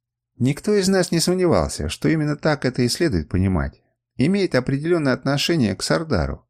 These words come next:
и царствующим жрецам, а также к их соперникам, которые стремятся прибрать к своим рукам весь этот мир царствующих жрецов и населяющих его людей. Они ни за что не откажутся от своих намерений.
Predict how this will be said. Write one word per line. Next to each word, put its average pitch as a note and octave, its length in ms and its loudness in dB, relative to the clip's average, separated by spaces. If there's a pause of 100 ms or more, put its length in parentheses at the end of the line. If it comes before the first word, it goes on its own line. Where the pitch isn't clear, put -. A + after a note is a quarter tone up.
и A2 100 0
царствующим C3 600 -2
жрецам, - 500 -6 (480)
а G2+ 180 0
также F#3+ 320 -2
к F3 60 -8
их F3 160 0
соперникам, E2 640 -2
которые G#2+ 360 2
стремятся D3 480 -4
прибрать B2 500 0
к - 40 -14
своим A2 300 2
рукам C3+ 340 0
весь C#3 220 2
этот C3 300 -6
мир D2 260 -2
царствующих F#2 640 -2
жрецов F#2 480 -2 (580)
и F#2 100 -2
населяющих C3 680 0
его A2 240 2
людей. G#2 460 -2 (840)
Они D3+ 320 0
ни G3 120 -4
за D#3+ 140 0
что G3 180 -4
не F#3 100 -2
откажутся C#3+ 580 -2
от F2+ 80 -2
своих G#2+ 360 0
намерений. F2 600 0